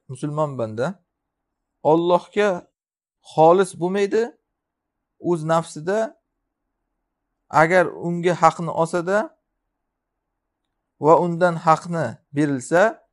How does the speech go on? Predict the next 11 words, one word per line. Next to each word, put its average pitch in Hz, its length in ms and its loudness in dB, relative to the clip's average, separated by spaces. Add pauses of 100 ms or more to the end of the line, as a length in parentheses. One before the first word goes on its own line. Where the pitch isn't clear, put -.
(540)
illo 202 460 -2
ikki - 240 -10
xislat 165 360 -2
bilan 156 240 -6 (540)
xolis 143 340 2
nasihatgo'y 127 580 -6
bo'ladi. 104 360 -6 (1400)
Rizqun 151 380 -6
minallohi 143 520 0
yaqna'u 131 420 -4
bih 208 200 -6